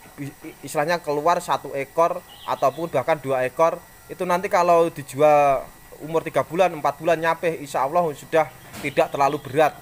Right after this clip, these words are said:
tidak terlalu, beban kita sudah tidak terlalu berat alias sudah ringan, karena untuk modal mungkin sudah hampir penuh mo-, total kembali, seperti itu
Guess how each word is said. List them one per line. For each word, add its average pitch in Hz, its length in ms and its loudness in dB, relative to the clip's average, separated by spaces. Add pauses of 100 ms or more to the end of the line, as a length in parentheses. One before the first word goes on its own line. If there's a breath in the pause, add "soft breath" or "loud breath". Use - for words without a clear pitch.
(260)
tidak 147 240 -2
terlalu, 147 240 0
beban 156 240 2
kita 156 240 -2
sudah 156 160 2
tidak 139 180 -2 (140)
terlalu 147 400 -4 (400)
berat 165 320 2 (240)
alias 151 320 2
sudah 147 160 2
ringan, 143 400 0 (480)
karena 185 240 2
untuk 175 240 -2
modal 180 320 4
mungkin 180 160 -2
sudah 160 400 0 (160)
hampir 156 240 0
penuh 170 240 0
mo-, 165 160 -4 (240)
total 156 320 4
kembali, 143 800 0
seperti 135 320 -2
itu 120 180 -4